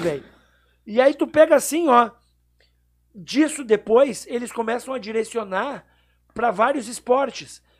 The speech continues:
Só que assim, ó, o que que acontecia? Tava o professor dando aula de vôlei. Aí o cara chegava e eu olhava você, todo mundo aqui treinando, e ele olhava assim, ó. A manchete daquele teu aluno tá ruim, ele não tá dobrando o joelho,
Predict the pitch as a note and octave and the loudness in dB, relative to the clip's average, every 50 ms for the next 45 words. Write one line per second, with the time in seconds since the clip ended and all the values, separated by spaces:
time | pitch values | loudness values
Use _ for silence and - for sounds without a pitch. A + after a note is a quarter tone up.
0 | _ _ - - A#3 B3+ B3 - C#4 - - C4+ C#4 A3 F3+ A#3 B3 B3 D#4 C4 | _ _ -10 -4 -4 -4 -4 -4 -10 -10 -8 -10 -10 -10 -10 -10 -12 -12 -12 -10
1 | C4+ C4 B3+ C#4 A#3+ - - A3 A3 G3+ E3+ C3 - _ _ _ _ _ _ _ | -10 -10 -8 -8 -10 -10 -8 -8 -6 -6 -8 -8 -10 _ _ _ _ _ _ _
2 | _ _ _ _ - C4 C4 D4 C#4+ - C#4+ B3+ B3 C4 A3 - A3 A3+ A3+ A3 | _ _ _ _ -2 -2 -2 -2 -6 -6 -8 -8 -6 -8 -8 -6 -6 -6 -4 -4
3 | A3+ A3+ A3+ G#3+ G#3+ G#3+ G#3 F3+ F3 D#3+ F3+ F#3 F3+ E3 D3 B2 - _ _ _ | -6 -4 -2 -2 -2 -2 -4 -6 -6 -2 0 0 0 0 -2 -6 -8 _ _ _
4 | _ _ _ _ _ _ _ _ _ _ _ _ _ _ _ _ _ _ _ _ | _ _ _ _ _ _ _ _ _ _ _ _ _ _ _ _ _ _ _ _
5 | _ _ _ _ _ _ _ _ _ _ _ - F3 F3+ F#3+ F#3+ G#3 A3+ A3+ - | _ _ _ _ _ _ _ _ _ _ _ -6 -2 0 0 0 0 -2 -6 -6
6 | A#3 A3 G#3 F#3+ - A3 G3+ E3+ F3 F3 F#3+ G#3 G#3 G#3+ B3 C4+ C4+ _ _ _ | -6 -6 -6 -6 -8 -8 -2 0 0 2 2 0 0 -2 -4 -4 -6 _ _ _
7 | _ _ _ _ - B3 A#3+ B3 A#3 A3 G#3 G#3 G3+ G3+ G3+ G3+ G3+ F#3+ F3 F3 | _ _ _ _ -14 -12 -10 -8 -6 -4 -4 -4 -4 -4 -4 -4 -6 -10 -10 -10
8 | F3 - - - G#3 G#3 G3+ G#3 G3 G3+ G3 G3 F#3 - F#3 - F#3+ F#3 F3+ F3 | -14 -14 -16 -12 -12 -12 -12 -12 -14 -12 -12 -12 -14 -14 -16 -14 -12 -12 -8 -6
9 | F3+ G3 A#3 A3+ G#3+ G#3+ G#3+ G3+ F#3+ F#3 F#3+ F#3+ F#3+ G3 F3+ - - G3+ G#3 F#3+ | -8 -6 -6 -6 -8 -6 -6 -6 -4 -4 -4 -4 -4 -6 -8 -8 -12 -14 -12 -8
10 | F3 E3+ E3 E3 _ _ _ _ _ _ _ _ _ _ _ _ _ _ _ _ | -8 -8 -8 -10 _ _ _ _ _ _ _ _ _ _ _ _ _ _ _ _
11 | - - E3+ F3+ F3+ F3 E3 - F#3+ G3+ G3 G3 F#3+ F#3+ F3+ - F#3+ F3+ F3 - | -10 -10 -8 -8 -8 -10 -8 -4 -4 -4 -6 -6 -10 -10 -8 -8 -10 -10 -8 -6
12 | F#3+ F3+ E3+ E3 E3+ F3 F3 E3+ - F3+ E3 D#3 E3+ E3+ D#3+ D3+ D3+ D3+ D3 D3 | -4 -4 -4 -4 -6 -8 -10 -8 -6 -6 -6 -6 -8 -10 -12 -12 -12 -12 -10 -10
13 | D3 D3 D3 - E3 E3 E3 E3+ D#3+ D#3+ D#3+ D#3+ E3+ D#3 C3 D#3 D3 D3 D3 E3 | -10 -12 -10 -8 -8 -6 -6 -4 -6 -6 -6 -6 -8 -8 -6 -4 -2 0 0 0
14 | F3+ G3+ A3 A3+ | -2 -4 -6 -10